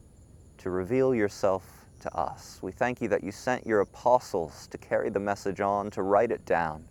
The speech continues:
uh, to give us the Bible that we can trust.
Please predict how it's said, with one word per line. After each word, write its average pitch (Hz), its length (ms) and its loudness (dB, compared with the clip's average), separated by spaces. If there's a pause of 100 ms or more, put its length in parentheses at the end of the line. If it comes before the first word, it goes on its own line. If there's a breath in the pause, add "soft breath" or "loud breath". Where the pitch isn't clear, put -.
(640 soft breath)
uh, - 140 -10
to 101 140 -8
give 123 200 -4
us 123 200 -8
the 101 100 -2
Bible 82 420 2
that - 160 -8
we 90 120 -6
can 78 180 -10
trust. - 680 -8